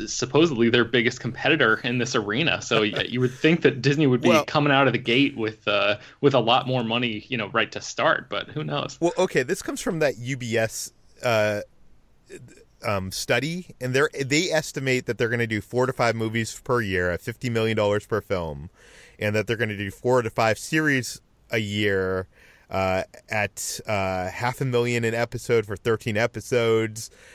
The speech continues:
Speaker 2: uh, and all that adds up to about, uh, eight hundred million dollars. <laughs> Um, I mean, it, it could be that they're doing a lot more than that. Um, I, I know this study that came out or-, when they originally announced the service,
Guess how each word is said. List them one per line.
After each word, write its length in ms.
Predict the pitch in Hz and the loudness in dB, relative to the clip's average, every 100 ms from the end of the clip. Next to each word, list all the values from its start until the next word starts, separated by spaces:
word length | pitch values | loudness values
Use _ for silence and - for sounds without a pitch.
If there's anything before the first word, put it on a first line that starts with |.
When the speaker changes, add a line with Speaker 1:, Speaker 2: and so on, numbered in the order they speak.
| - - - | -20 -20 -8
Speaker 2:
uh, 520 | 101 101 101 104 101 98 | -2 2 2 2 2 0
and 100 | 123 | -4
all 240 | - 135 123 | 0 2 4
that 200 | 120 110 | 2 2
adds 260 | 110 104 | -2 0
up 140 | 101 - | -4 -4
to 220 | - 95 | -2 -2
about, 560 | 85 95 87 90 - | 0 -2 -2 -4 -4
uh, 260 | 92 85 85 - | -4 -2 -2 -4
eight 160 | 87 | -8
hundred 260 | 80 78 80 | -10 -10 -10
million 240 | 78 78 | -10 -10
dollars. 640 | 87 - - - - - - - - | -12 -14 -14 -12 -10 -12 -12 -16 -16
<laughs> 180 | - | -8
Um, 500 | - 110 101 104 98 - _ - | -2 0 2 0 -2 -10 _ -4
I 80 | 135 | 0
mean, 160 | 147 143 | 0 0
it, 180 | 147 123 | -2 -2
it 80 | 139 | -4
could 160 | - 139 | -2 0
be 140 | 151 | 0
that 160 | 131 123 | 2 2
they're 120 | 127 | 2
doing 240 | 127 120 | 2 0
a 80 | 113 | 2
lot 240 | 113 117 | 2 0
more 240 | 98 110 143 | 0 0 2
than 180 | 98 80 | 0 -6
that. 460 | 69 64 - - | -16 -20 -18 -10
Um, 460 | 98 92 90 90 87 | -6 -4 -4 -6 -4
I, 140 | 147 156 | -4 0
I 120 | 139 | 0
know 140 | 147 165 | 2 0
this 240 | 139 143 | 0 -2
study 560 | - - - 117 110 123 | -4 -12 -6 -2 -2 0
that 160 | 117 | -2
came 160 | - 113 | -4 -2
out 200 | 110 113 | 0 0
or-, 100 | 113 | -4
when 500 | 101 117 101 104 104 | -10 -10 -12 -6 -4
they 140 | 101 104 | -2 -2
originally 360 | 101 104 107 | -2 -2 -4
announced 300 | 98 95 98 | -4 -4 -8
the 80 | 117 | -10
service, 440 | - 120 113 117 | -4 -4 -2 -6